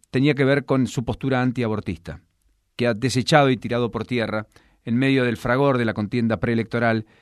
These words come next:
y de cara a las próximas elecciones. Lo cierto que esta noche Argentina tiene una ley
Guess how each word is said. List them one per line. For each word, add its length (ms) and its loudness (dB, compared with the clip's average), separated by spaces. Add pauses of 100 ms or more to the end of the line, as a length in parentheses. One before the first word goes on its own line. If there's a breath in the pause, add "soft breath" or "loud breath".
(140 soft breath)
y 100 -2
de 120 0
cara 220 2
a 20 2
las 100 0
próximas 420 -4
elecciones. 520 -10 (680 soft breath)
Lo 160 6
cierto 540 6 (1500)
que 80 0
esta 180 4
noche 260 4
Argentina 440 0
tiene 340 -2 (140)
una 180 0
ley 300 0